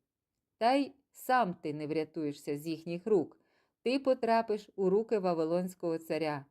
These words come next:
а це місто буде спалене вогнем. І сказав Седекія до Єремії:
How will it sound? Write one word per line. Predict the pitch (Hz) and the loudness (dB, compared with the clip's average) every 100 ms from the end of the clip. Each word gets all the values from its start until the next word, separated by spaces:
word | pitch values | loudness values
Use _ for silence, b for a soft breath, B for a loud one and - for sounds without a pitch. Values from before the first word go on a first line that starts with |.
| - | -8
а | 160 | -8
це | 156 156 | -4 -4
місто | 165 220 226 208 | -4 -4 -4 -4
буде | 196 175 135 | -2 -2 -2
спалене | 135 - 156 165 165 160 151 - - | -4 -2 0 0 -2 -6 -10 -14 -12
вогнем. | 147 143 147 139 131 123 _ _ b b b - | -8 -6 -4 -4 -6 -10 _ _ b b b -2
І | 208 | -2
сказав | 226 247 320 320 | 2 2 2 2
Седекія | 277 220 247 254 202 | 0 2 2 2 -2
до | 170 | -2
Єремії: | 165 170 160 151 147 139 | -2 -2 -2 -4 -6 -8